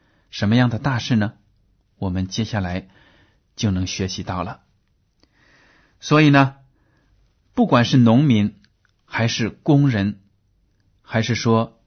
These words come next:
你是文员，赚的工资呢，十分之一，从神圣的意义上来讲，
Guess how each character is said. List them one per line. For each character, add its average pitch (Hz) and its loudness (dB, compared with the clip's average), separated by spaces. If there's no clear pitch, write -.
你 104 -2
是 110 -2
文 104 2
员， 113 0
赚 156 2
的 - 0
工 147 0
资 151 -2
呢， 131 0
十 - -4
分 185 4
之 196 2
一， 185 2
从 117 0
神 117 0
圣 160 2
的 131 4
意 165 2
义 139 4
上 120 -2
来 101 2
讲， 101 -6